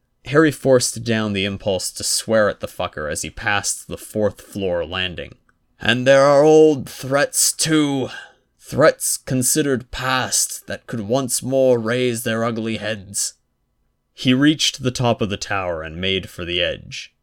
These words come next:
"And your betrothed will be entering Hogwarts this year. There are many dangers she might face. Wouldn't it be better to work together?"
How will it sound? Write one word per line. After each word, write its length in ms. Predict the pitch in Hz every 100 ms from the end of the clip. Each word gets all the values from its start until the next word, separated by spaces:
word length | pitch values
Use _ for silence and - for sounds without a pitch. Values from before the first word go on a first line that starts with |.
| _ _ _ _ _ _ -
"And 160 | 117
your 160 | 131 143
betrothed 720 | 131 - - 160 175 156 131
will 180 | 135 143
be 140 | 139
entering 400 | 135 143 131 135
Hogwarts 720 | 123 147 160 135 131 127 - -
this 260 | 117 -
year. 460 | 110 123 95 - - _ _ _ _ _ _ -
There 160 | 104
are 120 | 123 131
many 300 | 139 151 147
dangers 640 | 131 135 151 143 139 127
she 240 | - - 139
might 300 | 127 131 -
face. 640 | - 131 135 - - - _ _ _ _ -
Wouldn't 420 | 107 131 147 139
it 140 | 151
be 140 | 135 139
better 440 | 131 131 131 139
to 180 | 131 135
work 280 | 120 131 127
together?" 680 | 139 123 110 98 110 123